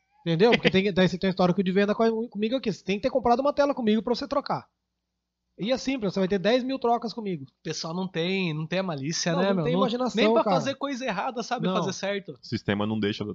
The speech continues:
Speaker 2: Não,
Speaker 3: devolver o
Speaker 2: o
Speaker 3: dinheiro.
Speaker 2: sistema é a melhor
Speaker 1: Não.
Speaker 2: coisa que tem,
Speaker 1: É,
Speaker 2: né?
Speaker 1: o sistema nosso é travado, o
Speaker 3: Travado.
Speaker 1: dinheiro só entra, não sai.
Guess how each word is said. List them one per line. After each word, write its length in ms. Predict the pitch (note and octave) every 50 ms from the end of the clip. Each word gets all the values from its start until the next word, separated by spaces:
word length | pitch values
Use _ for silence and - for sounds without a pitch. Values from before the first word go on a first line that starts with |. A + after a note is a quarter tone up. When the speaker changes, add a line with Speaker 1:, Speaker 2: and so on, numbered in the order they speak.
| - -
Speaker 2:
Não, 260 | - F#2+ F#2+ F#2+ -
Speaker 3:
devolver 80 | - -
o 20 |
Speaker 2:
o 20 | G2
Speaker 3:
dinheiro. 120 | F#2+ -
Speaker 2:
sistema 400 | F3+ E3 F3 F3 F3+ E3 D#3+ F3
é 20 | E3+
a 40 |
melhor 260 | E3 D#3+ D3+ D#3+ F#3 G3
Speaker 1:
Não. 80 | C#3
Speaker 2:
coisa 240 | C3+ E3 E3 D3 D#3
que 80 | - -
tem, 140 | D#3+ D3+ C#3+
Speaker 1:
É, 20 |
Speaker 2:
né? 80 | C#3 D3
Speaker 1:
o 40 | D3+
sistema 300 | F3+ - - F#3+ F#3+ F#3
nosso 140 | F#3+ F3+
é 40 | G3+
travado, 180 | F3 G#3 G#3 F#3+ D#3 D#3+ F3
o 20 | E3+ E3+
Speaker 3:
Travado. 60 | D#3+
Speaker 1:
dinheiro 180 | D#3+ F3 F#3+ F#3
só 180 | - - G#3+
entra, 180 | G#3+ G3 E3 E3+
não 80 | F3 F#3
sai. 200 | - E3+ C#3 A#2+